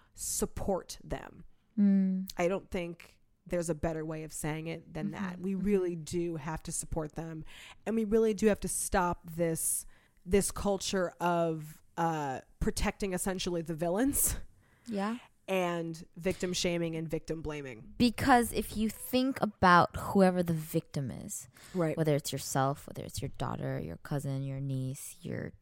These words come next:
Speaker 2: friend, if you think about what they're going through, it just doesn't make sense
Speaker 1: Yeah.
Speaker 2: to wanna protect the other black guy
Speaker 1: Mm-hmm.
Speaker 2: or your father or your husband or your brother.
Speaker 1: Mm-hmm.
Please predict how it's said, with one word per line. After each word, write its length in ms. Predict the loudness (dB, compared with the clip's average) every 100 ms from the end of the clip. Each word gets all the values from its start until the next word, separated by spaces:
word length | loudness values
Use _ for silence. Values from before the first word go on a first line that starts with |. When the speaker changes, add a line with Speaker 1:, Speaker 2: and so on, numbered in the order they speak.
| _
Speaker 2:
friend, 480 | -8 -2 0 -2 -4 -10 -14 -14 -14 -18 -20 _ _
if 100 | 0 2
you 40 |
think 200 | 2 2
about 240 | 6 6 8
what 260 | 6 4
they're 180 | 4 4
going 440 | 4 2 4 4 0
through, 480 | 0 2 2 0 -6 _ _ _ 6
it 260 | 8 8
just 300 | 6 4 4
doesn't 340 | 2 2 2 4
make 280 | 4 4
sense 540 | 0 0 2 2 0 0
Speaker 1:
Yeah. 240 | 4 4
Speaker 2:
to 120 | 6
wanna 220 | 8 8 6
protect 520 | 4 4 4 2 -12 _ _ _ -6
the 100 | 6
other 140 | 8 8
black 280 | 6 2 4
guy 360 | 4 4 4
Speaker 1:
Mm-hmm. 300 | -2 -2 -4 -6 2
Speaker 2:
or 360 | 8 10 8 4 0
your 160 | 6 6
father 840 | 6 2 6 10 10 12 10 8 2 2
or 140 | 6
your 220 | 6 4 0
husband 840 | 0 10 12 12 10 10 10 6 0 -2
or 120 | 2
your 220 | 4 2 -4
brother. 680 | -2 6 8 8 6 2 -4 -6
Speaker 1:
Mm-hmm. 360 | -4 -2 -2